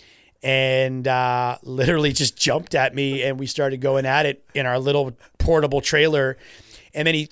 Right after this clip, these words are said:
tr-, he threw a lamp, and it almost hit Brian. And then Brian was like, "Dude." And he, Brian broke us up, and we were still fumed.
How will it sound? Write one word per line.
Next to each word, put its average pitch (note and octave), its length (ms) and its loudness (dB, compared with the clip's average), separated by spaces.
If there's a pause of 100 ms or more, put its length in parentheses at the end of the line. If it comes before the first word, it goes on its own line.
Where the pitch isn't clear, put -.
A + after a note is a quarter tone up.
tr-, - 240 -2
he C#3+ 320 -6
threw A3+ 300 0
a - 20 4
lamp, D3 480 0 (440)
and C#3+ 100 -2
it C#3+ 60 0
almost E3+ 340 0
hit D#3+ 180 -6
Brian. C3 400 0
And A#2+ 100 -8
then A#2 100 -10
Brian D#3+ 360 2
was C3+ 80 -6
like, A#2+ 260 -10
"Dude." D4+ 380 2 (640)
And B2+ 140 -8
he, D#3 160 -2
Brian D#3 340 6
broke D3 240 0
us C3 180 0
up, C3+ 340 0 (720)
and C3+ 100 -4
we D#3 60 2
were E3 80 2
still B3 240 2
fumed. E3+ 600 0